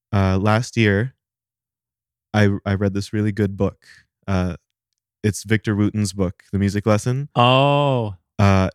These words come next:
Speaker 1: if anybody has spoken to me in the past year, I've probably mentioned it to them and gushed about how much I loved it. Um, and just some of the ideas in there are so applicable, um, not only in, like, a playing context,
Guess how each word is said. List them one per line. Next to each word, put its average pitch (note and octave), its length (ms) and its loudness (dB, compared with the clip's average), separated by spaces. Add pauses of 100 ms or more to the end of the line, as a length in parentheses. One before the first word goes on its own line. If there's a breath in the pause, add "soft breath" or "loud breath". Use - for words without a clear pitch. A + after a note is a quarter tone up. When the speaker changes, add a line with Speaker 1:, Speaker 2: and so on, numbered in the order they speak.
Speaker 1:
if G#2 200 0
anybody B2 420 4
has A2+ 160 2
spoken A2+ 440 0
to B2 120 0
me A2 240 2
in G#2+ 160 0
the G#2 100 2
past G2+ 520 -2 (440)
year, G2+ 640 0
I've G#2 160 0
probably G#2 440 0
mentioned G2+ 360 -2
it G2+ 120 -2
to - 80 -14
them G2+ 180 0
and F#2+ 100 -2
gushed G2 320 -2
about F#2+ 220 -2
how G2+ 100 0
much G2 200 -2
I G2 80 2
loved F#2+ 260 0
it. F#2+ 160 -4 (640)
Um, F2+ 460 0 (160)
and G2+ 340 0
just - 340 -6
some A#2 140 -2
of A2 60 0
the G#2+ 80 4
ideas G2+ 400 0
in G2 100 -2
there F#2+ 320 -2
are F#2+ 100 -4
so G2+ 460 -2
applicable, G2 600 -4 (600)
um, F2 400 0 (1900)
not A2 380 2
only A2+ 340 2
in, G2 320 0
like, F#2+ 180 -2
a - 40 -8
playing G#2+ 340 0
context, F#2+ 720 -4